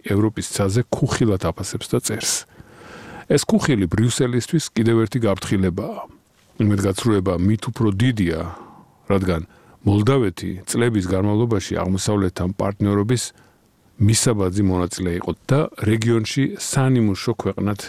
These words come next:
ითვლებოდა. ამ ქვეყანამ დასავლეთის თანხებით იხეირა, მაგრამ დასავლეთთან მჭიდროდ შეკავშირების მომხრე მაინც უმცირესობაა.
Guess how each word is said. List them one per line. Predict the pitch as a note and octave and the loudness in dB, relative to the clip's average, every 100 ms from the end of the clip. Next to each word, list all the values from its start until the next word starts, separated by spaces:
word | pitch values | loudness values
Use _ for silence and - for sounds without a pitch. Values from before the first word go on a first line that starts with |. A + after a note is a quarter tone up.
| - - _ | -16 -20 _
ითვლებოდა. | - G2 - G2 A2+ - - D#4+ - | -4 0 2 0 -2 -10 -12 -12 -6
ამ | - | -4
ქვეყანამ | A2+ A#2 A2 F#2+ F#2 | -2 0 0 0 -2
დასავლეთის | - G2 - A2+ G#2 G2+ F#2+ - - | 0 0 2 2 2 0 -4 -4 -14
თანხებით | - - C3 - G#2 G#2+ - | -10 -2 0 0 0 0 2
იხეირა, | G2 A2+ F2+ - - - - - | 0 0 -2 -6 -18 -20 -20 -12
მაგრამ | - F#2 F2 | -4 -2 0
დასავლეთთან | F2 G#2 G2+ A#2 F#2+ E2+ - E2+ | 2 2 2 0 0 -2 -6 -6
მჭიდროდ | F2 - A#2+ G2 E2+ - | -4 0 0 2 -2 -4
შეკავშირების | - G#2+ G2+ F#2+ G2+ F2 E2+ | -6 -4 -4 -2 0 0 0
მომხრე | A2+ B2+ - E2+ G2 - - - | 2 0 -2 -8 -8 -16 -20 -2
მაინც | A#2+ B2 C#3+ | 2 2 0
უმცირესობაა. | - G2 - F2+ - F#2 F2+ - | 0 0 0 -2 -2 -6 -6 -12